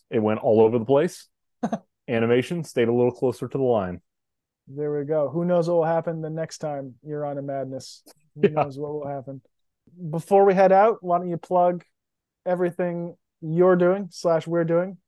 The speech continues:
Speaker 2: uh, and tell them where they can find you.
Speaker 1: Absolutely. So Adam and I have a brand new podcast experience starting January twenty twenty-four called The Revisionist Almanac.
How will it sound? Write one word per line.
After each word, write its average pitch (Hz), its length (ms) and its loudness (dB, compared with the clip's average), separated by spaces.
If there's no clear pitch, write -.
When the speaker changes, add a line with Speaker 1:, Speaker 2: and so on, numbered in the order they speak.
Speaker 2:
uh, 151 340 -8
and 156 180 -10
tell 165 100 -4
them 165 100 -6
where 160 120 -6
they 160 60 -6
can 151 100 -8
find 170 200 -6
you. 143 120 -6
Speaker 1:
Absolutely. 127 680 4
So 107 440 6
Adam 131 240 4
and 123 100 4
I 123 160 2
have 120 180 2
a 101 200 2
brand 110 480 -2
new 120 160 -2
podcast 110 640 -4
experience 110 600 -2
starting 104 600 2
January 107 460 2
twenty 107 260 -4
twenty-four 135 720 0
called 104 360 2
The 98 60 -6
Revisionist 101 680 0
Almanac. 127 540 -2